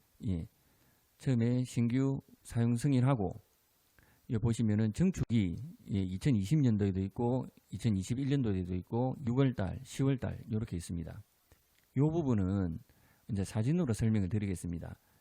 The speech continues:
저희도 이제, 아, 요 부분이 신고를 하고 증축이 된 부분 같다. 그리고 요 부분은 증축을 하는데 신고가 안 된 것 같다. 이렇게 대략적으로 추정해 볼 수 있거든요. 네, 요 사진이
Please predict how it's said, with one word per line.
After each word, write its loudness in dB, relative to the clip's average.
저희도 2
이제, -2
아, -4
요 0
부분이 0
신고를 0
하고 2
증축이 0
된 0
부분 2
같다. -6
그리고 -2
요 2
부분은 2
증축을 0
하는데 0
신고가 -4
안 -4
된 0
것 0
같다. -4
이렇게 -2
대략적으로 0
추정해 2
볼 2
수 -6
있거든요. -2
네, 2
요 4
사진이 2